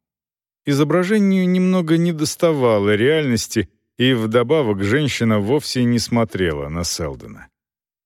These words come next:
Видимо, она предъявила своё изображение, чтобы Селдон увидел, что она именно та, за кого себя выдаёт. Селдон с трудом перевёл дыхание и сказал довольно громко, чтобы его голос был слышен за дверью:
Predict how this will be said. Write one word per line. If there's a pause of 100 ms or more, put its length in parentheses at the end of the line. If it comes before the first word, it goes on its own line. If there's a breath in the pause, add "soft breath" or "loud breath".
Видимо,
она
предъявила
своё
изображение,
чтобы
Селдон
увидел, (260)
что
она
именно
та,
за
кого
себя
выдаёт. (1120)
Селдон
с
трудом
перевёл
дыхание
и
сказал
довольно
громко,
чтобы
его
голос
был
слышен
за
дверью: